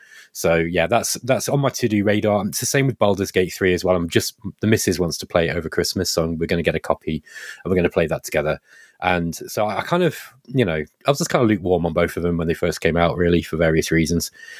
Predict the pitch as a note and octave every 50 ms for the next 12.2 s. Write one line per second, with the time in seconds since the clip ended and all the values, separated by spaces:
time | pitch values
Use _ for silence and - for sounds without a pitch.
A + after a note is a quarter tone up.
0 | - - _ - E2 E2 E2 E2 E2 D#2+ D#2 - _ _ _ _ _ _ - _
1 | - G2 G2 A#2 G#2+ - - G#2 F2+ G2+ F#2+ F#2 F#2 - E2+ F2 F2 F2+ F2 E2
2 | - F#2+ E2+ E2 D#2+ D#2+ - - E2 E2 D#2+ D2+ - _ - - - - - A2
3 | A2+ A2+ - A2+ G2+ - E2+ D2+ - - F2+ - - - - - - - E2+ D#2+
4 | D2+ D2+ D2 - _ _ _ - _ _ _ - F#2+ G2 F#2 F2 - E2+ D#2 D#2+
5 | E2 E2+ - - F2 E2 - - - - - - - D3 - _ D#3+ - - _
6 | - - - - - - G2+ B2 - - - - - - - - - D#3 D3 -
7 | D3+ C3 - D#3 B2 B2+ A#2+ C3 B2+ - A#2 G#2 - - - A2+ A#2 A2+ A#2 A2
8 | A2 - - - _ _ _ _ _ _ - G2 A2 G#2+ A2 A#2+ G#2+ G2+ A2 F#2
9 | E2+ E2 E2+ - _ _ - A#2+ G2+ - - C3 A#2 F#2+ - G#2 G#2+ A2 G#2+ -
10 | - E2 D#2 - - G#2 F2 D2 D2 - - _ - G2+ F#2+ F2 F2 F2+ - -
11 | F#2 E2 C#2+ C#2+ C#2 C#2+ - _ _ _ _ _ _ - - F2+ E2+ E2 D#2+ D#2+
12 | D#2+ D#2 D2